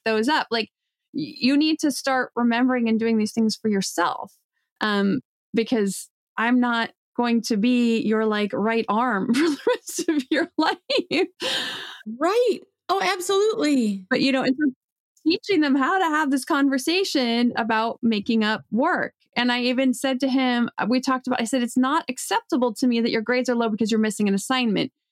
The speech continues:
Speaker 1: It's something else if you're struggling with the material. But in that case, like, you're gonna have to be really proactive in that case. This isn't even that. Like, we're starting the really foundation. Just figure out what you need to do to get your assignments in," <laughs> you know? "And then when you struggle with material, we'll talk about that at that <laughs> time."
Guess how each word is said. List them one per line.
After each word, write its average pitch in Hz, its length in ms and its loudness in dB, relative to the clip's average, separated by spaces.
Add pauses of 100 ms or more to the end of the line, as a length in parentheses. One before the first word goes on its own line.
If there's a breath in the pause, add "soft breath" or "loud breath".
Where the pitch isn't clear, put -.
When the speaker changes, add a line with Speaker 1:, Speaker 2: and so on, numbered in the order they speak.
(200)
Speaker 1:
It's 226 220 -2
something 320 560 -2
else 320 240 0
if 254 80 -2
you're 247 80 2
struggling 247 400 -2
with 220 160 -2
the 220 80 0
material. 247 500 0
But 220 120 0
in 226 140 2
that 302 180 0
case, 240 240 -2
like, 214 120 -2
you're 254 120 0
gonna 294 140 2
have 240 80 -4
to - 40 -18
be 226 100 0
really 330 360 2
proactive 196 560 -2
in 185 60 0
that 180 200 -2
case. - 420 -6 (280)
This 370 180 0
isn't 269 240 4
even 220 220 2
that. 254 260 -2
Like, 202 180 -2
we're 277 120 0
starting 247 420 0
the 208 140 0
really 302 260 2
foundation. 226 580 0
Just 320 260 -2 (500)
figure 320 160 2
out 285 100 0
what - 40 0
you 254 80 4
need 240 80 2
to 220 80 0
do 233 100 2
to 202 60 2
get 196 160 -2
your 190 80 0
assignments 190 540 -2
in," 226 200 0 (100)
<laughs> - 100 -4
you 285 180 2
know? 285 140 0 (100)
"And 330 720 -2
then 359 140 2 (160)
when 330 100 2
you 339 140 2
struggle 285 240 0
with 277 100 0
material, 262 500 0
we'll 262 120 0
talk 349 240 0
about 269 240 -2
that 254 160 0
at 226 100 -6
that 294 220 0
<laughs> - 160 -4
time." 254 340 0